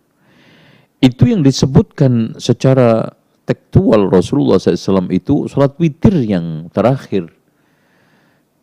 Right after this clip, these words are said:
Rasulullah sallallahu alaihi wasallam yusalli al-witra thalath, eh, yaqra'u fil ula Sabbihis, wa thaniyah, Qul ya ayyuhal kafirun, wa fi thalithah, Qul huwallahu ahad.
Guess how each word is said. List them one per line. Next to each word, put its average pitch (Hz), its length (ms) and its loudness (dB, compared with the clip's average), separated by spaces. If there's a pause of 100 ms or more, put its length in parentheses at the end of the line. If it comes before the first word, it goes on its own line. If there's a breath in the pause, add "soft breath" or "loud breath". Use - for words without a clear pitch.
(360)
Rasulullah 160 480 -2
sallallahu 135 160 0
alaihi 131 160 -4
wasallam 135 240 -4 (160)
yusalli 107 720 -4 (160)
al-witra 92 560 -4
thalath, 104 560 -4 (560 soft breath)
eh, - 400 -12
yaqra'u 107 640 -4
fil 85 240 -6
ula 107 640 -4 (420)
Sabbihis, 127 880 -6
wa 80 160 -8
thaniyah, 113 800 -4 (320)
Qul 80 160 -8
ya 92 80 0
ayyuhal 113 240 0
kafirun, 127 640 -2
wa 87 160 -6
fi 87 160 -6
thalithah, 95 720 -4
Qul 104 160 -4
huwallahu 220 400 -2
ahad. - 240 -8